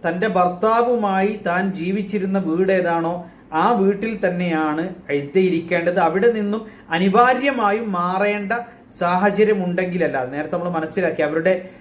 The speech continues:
സുരക്ഷിതവും, ഏഹ്, സുരക്ഷിതത്വവുമായി ബന്ധപ്പെട്ടോ അതല്ലെങ്കിൽ പിന്നെ അവര് വാടകയ്ക്ക് താമസിച്ചിരുന്ന വീടാണ്, അവിടെ നിന്ന് മാറിക്കൊടുക്കേണ്ട സാഹചര്യമുണ്ട്.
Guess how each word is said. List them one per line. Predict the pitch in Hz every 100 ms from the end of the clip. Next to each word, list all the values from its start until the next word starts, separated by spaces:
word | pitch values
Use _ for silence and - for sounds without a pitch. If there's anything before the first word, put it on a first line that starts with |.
| - -
സുരക്ഷിതവും, | 170 185 - 202 202 208 202 190 190 175
ഏഹ്, | 170
സുരക്ഷിതത്വവുമായി | - 180 190 208 208 208 214 214 196 190
ബന്ധപ്പെട്ടോ | 190 170 170 180 175 175 185 185 - - - - 175
അതല്ലെങ്കിൽ | 180 190 190 208 233 202 240 240 - - - - 175
പിന്നെ | 180 180 170 170 165 160 175
അവര് | 175 185
വാടകയ്ക്ക് | 170 175 190 196 202 214 185
താമസിച്ചിരുന്ന | 180 180 - - 190 175 185
വീടാണ്, | 165 165 165 160 165
അവിടെ | 156 165
നിന്ന് | 170 165
മാറിക്കൊടുക്കേണ്ട | 147 151 180 185 175 185 170
സാഹചര്യമുണ്ട്. | 165 160 160 165 165 160